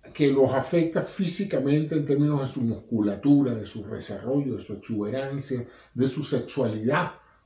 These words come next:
O sea, ¿se vuelven más, más, me-, me-, más prolíficos en términos de crías o se vuelve un poco,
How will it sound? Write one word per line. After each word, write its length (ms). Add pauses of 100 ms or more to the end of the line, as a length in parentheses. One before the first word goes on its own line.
O 40
sea, 140
¿se 120
vuelven 520
más, 340 (300)
más, 460
me-, 300
me-, 280
más 320 (500)
prolíficos 800
en 140
términos 400
de 80 (140)
crías 500
o 100
se 120
vuelve 340
un 160
poco, 500